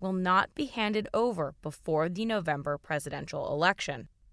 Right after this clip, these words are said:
Both cases were decided with seven justices in support and two dissenting.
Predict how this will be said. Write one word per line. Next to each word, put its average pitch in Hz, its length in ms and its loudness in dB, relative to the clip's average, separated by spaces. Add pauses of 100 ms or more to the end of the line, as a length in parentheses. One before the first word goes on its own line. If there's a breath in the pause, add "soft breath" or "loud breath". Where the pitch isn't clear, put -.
(220)
Both 311 260 4
cases 247 400 2
were 196 140 0
decided 180 500 4
with - 160 -4
seven 214 420 2
justices 175 600 -2
in 165 180 -4
support - 440 -4 (220)
and 165 220 -4
two 165 260 -2
dissenting. 160 640 -4